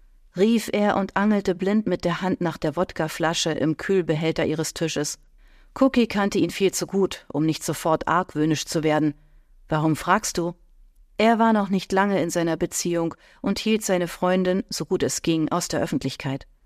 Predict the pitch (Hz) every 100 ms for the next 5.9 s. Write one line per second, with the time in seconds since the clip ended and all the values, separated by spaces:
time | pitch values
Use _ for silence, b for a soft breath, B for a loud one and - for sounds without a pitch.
0 | _ _ - _ - - - _ - _
1 | 214 233 233 220 220 - 240 220 202 185
2 | 180 175 247 - 175 151 156 147 160 175
3 | - 175 165 160 - 165 - 160 - 156
4 | 151 156 b b b 202 196 175 208 233
5 | - 202 202 208 180 - 196 208 165